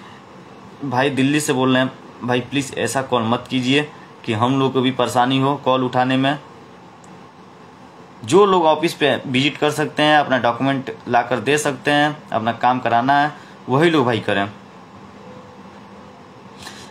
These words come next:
देखिए पवन यादव भाई, देखिए हम लोग गलत नहीं बोला जाएगा, जो रहेगा वही company से बोला जाएगा, ठीक है। आठ आठ सौ, नौ नौ सौ salary का इस समय काम आ रहा है।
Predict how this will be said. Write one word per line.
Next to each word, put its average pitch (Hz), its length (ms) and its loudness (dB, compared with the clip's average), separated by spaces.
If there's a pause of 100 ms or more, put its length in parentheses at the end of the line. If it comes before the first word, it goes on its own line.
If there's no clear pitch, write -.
(120)
देखिए 175 220 4
पवन 196 320 4
यादव 190 240 6
भाई, 190 160 4
देखिए 165 420 2 (320)
हम 156 220 0
लोग 180 360 2 (260)
गलत 165 340 2
नहीं 180 200 2
बोला 160 240 4
जाएगा, 120 260 4
जो 135 240 2
रहेगा 170 340 4
वही 170 220 4
company 170 400 2
से 165 100 -2
बोला 147 220 2
जाएगा, 98 300 2
ठीक 156 200 -2
है। 110 280 0
आठ 127 180 2
आठ 151 160 -2
सौ, 151 120 -2
नौ 147 140 0
नौ 151 140 2
सौ 156 180 -2
salary 147 300 0
का 139 100 0
इस 135 120 -2
समय 131 180 0
काम 113 260 2
आ 101 60 6
रहा 92 160 2
है। 92 100 -4